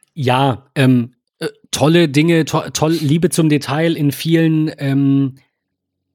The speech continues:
Städten in den Staaten mit, äh, three D Landmarks, ja, Golden Gate Bridge wird hier beispielsweise genannt und auch neue Driving Features. Du siehst dann, wo eine Ampel ist, wo ein Übergang ist. Also, das wird irgendwann auch zu uns kommen.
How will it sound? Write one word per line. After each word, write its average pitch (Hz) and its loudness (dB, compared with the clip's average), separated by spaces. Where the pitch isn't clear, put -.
Städten 151 0
in 139 0
den 135 4
Staaten 139 -2
mit, 127 -6
äh, - -18
three 135 2
D 135 0
Landmarks, 139 0
ja, 139 2
Golden 127 2
Gate 135 0
Bridge 135 -2
wird 127 -2
hier 117 -4
beispielsweise 117 -6
genannt 117 -6
und - 2
auch 131 -2
neue 131 2
Driving 123 2
Features. 113 -4
Du 120 -6
siehst 117 -4
dann, 113 0
wo 123 2
eine 123 0
Ampel 117 -6
ist, 107 -8
wo 123 -4
ein 123 -4
Übergang 123 -4
ist. 117 -10
Also, 139 0
das 131 -2
wird 185 2
irgendwann 180 2
auch 165 0
zu - -4
uns 123 0
kommen. 202 -2